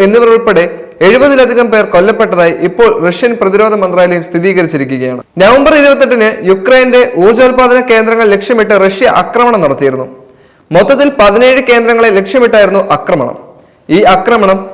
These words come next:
ഇപ്പോൾ യുക്രൈൻ ഇരുട്ടിലാക്കി കഴിഞ്ഞിരിക്കുകയാണ്. ഇതിനു പുറമെ യുക്രൈൻ തലസ്ഥാനമായ കീവിയിലെ ഉന്നത കേന്ദ്രങ്ങളെ ആക്രമിക്കുന്ന പ്രഖ്യാപനം റഷ്യ ഇപ്പോൾ നടത്തിയിട്ടുണ്ട്. ആർക്കും തടുക്കാൻ പറ്റാത്ത റഷ്യയുടെ ഏറ്റവും പുതിയ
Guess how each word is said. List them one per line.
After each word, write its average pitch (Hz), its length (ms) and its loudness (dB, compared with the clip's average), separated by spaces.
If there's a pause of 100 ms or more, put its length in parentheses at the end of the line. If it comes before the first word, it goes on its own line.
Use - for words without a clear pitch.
(140)
ഇപ്പോൾ 254 220 2 (240)
യുക്രൈൻ 220 380 2 (120)
ഇരുട്ടിലാക്കി 208 500 0
കഴിഞ്ഞിരിക്കുകയാണ്. 131 680 -4 (600)
ഇതിനു 254 240 2
പുറമെ 254 240 2 (240)
യുക്രൈൻ 254 400 2
തലസ്ഥാനമായ 240 680 0 (340)
കീവിയിലെ 247 480 2 (160)
ഉന്നത 240 240 2 (100)
കേന്ദ്രങ്ങളെ 233 440 0 (100)
ആക്രമിക്കുന്ന 202 600 -2
പ്രഖ്യാപനം 185 480 0 (360)
റഷ്യ 226 360 2 (120)
ഇപ്പോൾ 233 200 2 (140)
നടത്തിയിട്ടുണ്ട്. 156 600 0 (920)
ആർക്കും 220 380 0
തടുക്കാൻ 226 360 0
പറ്റാത്ത 214 340 0 (240)
റഷ്യയുടെ 220 400 2 (160)
ഏറ്റവും 202 340 2
പുതിയ 220 200 2